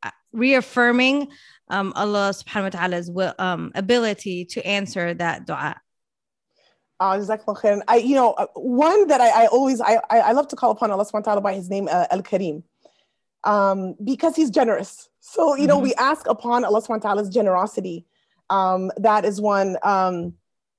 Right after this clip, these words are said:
Speaker 2: <sighs> there's one dua that I like to repeat also. It's not just one name, but it has a few, uh,
Speaker 1: Yeah.
Speaker 2: a, a few of His, uh, attributes, subhanAllah. Um,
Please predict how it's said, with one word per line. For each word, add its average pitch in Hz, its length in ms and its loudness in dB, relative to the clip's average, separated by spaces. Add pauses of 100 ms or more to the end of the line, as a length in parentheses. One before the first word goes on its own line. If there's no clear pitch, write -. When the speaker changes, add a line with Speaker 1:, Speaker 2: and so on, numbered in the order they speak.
(1500)
Speaker 2:
<sighs> 190 60 -10 (320)
there's 254 220 2
one 349 180 4
dua 277 340 4
that 269 100 2
I 220 100 4
like 220 220 2
to 247 100 -4
repeat 196 500 -6
also. 208 460 4
It's 214 280 2
not 269 160 2
just 277 160 -2
one 254 200 0
name, 226 320 2 (280)
but - 140 4
it 240 100 2
has 247 200 0
a 240 60 0
few, 226 320 0
uh, 214 260 4
Speaker 1:
Yeah. 208 120 4 (100)
Speaker 2:
a, - 20 8
a 202 40 -6
few 277 220 4
of 240 60 0
His, 220 240 2
uh, 170 200 2
attributes, 202 480 -6
subhanAllah. 190 540 -4 (480)
Um, 175 720 0